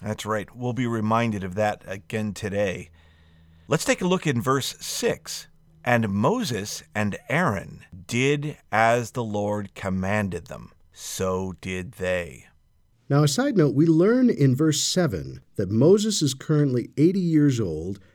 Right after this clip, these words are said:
Speaker 2: and Aaron, his older brother, is eighty-three.
Speaker 1: So as we go forward, let's look at what the Lord commanded them to do and how fearless Moses and Aaron were in carrying out the Lord's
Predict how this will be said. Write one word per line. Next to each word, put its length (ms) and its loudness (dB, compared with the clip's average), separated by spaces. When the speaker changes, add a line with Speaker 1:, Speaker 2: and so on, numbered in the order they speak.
Speaker 2:
and 300 -2
Aaron, 380 4
his 220 -2
older 340 4
brother, 560 -6
is 140 -2
eighty-three. 720 -2
Speaker 1:
So 540 2
as 220 4
we 80 -2
go 220 -2
forward, 840 0
let's 420 -2
look 520 -2
at 260 -2
what 280 0
the 80 -4
Lord 420 -4
commanded 680 -2
them 180 -4
to 160 -12
do 420 -10
and 380 0
how 440 2
fearless 840 -6
Moses 520 -6
and 160 -8
Aaron 360 -4
were 240 -2
in 260 -8
carrying 640 -6
out 300 -4
the 80 -12
Lord's 560 -10